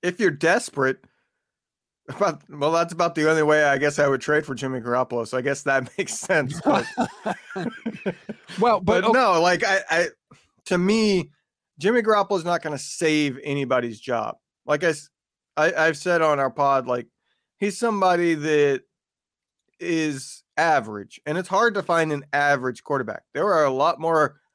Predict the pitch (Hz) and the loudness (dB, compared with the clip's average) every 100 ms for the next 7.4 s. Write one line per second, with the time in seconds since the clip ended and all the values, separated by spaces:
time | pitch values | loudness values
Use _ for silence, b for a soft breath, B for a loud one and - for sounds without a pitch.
0 | _ 139 143 156 175 165 151 147 147 143 | _ -6 0 2 4 4 4 2 2 0
1 | 131 - 120 147 151 147 135 147 139 127 | -2 -16 -2 2 2 0 -4 -2 0 2
2 | 131 - 127 131 123 127 127 120 123 123 | 0 -2 -8 -6 -4 0 0 0 -4 0
3 | 127 123 107 113 110 110 107 104 107 - | 2 2 0 -4 -6 -10 -12 -10 -10 -12
4 | _ _ _ _ _ 120 - _ _ _ | _ _ _ _ _ -8 -8 _ _ _
5 | _ _ 139 165 175 - - 147 208 - | _ _ -6 0 0 0 -4 0 0 -2
6 | _ _ 180 165 165 165 151 190 - 185 | _ _ 0 0 -2 -2 2 0 2 -2
7 | 170 151 147 135 | 2 4 4 2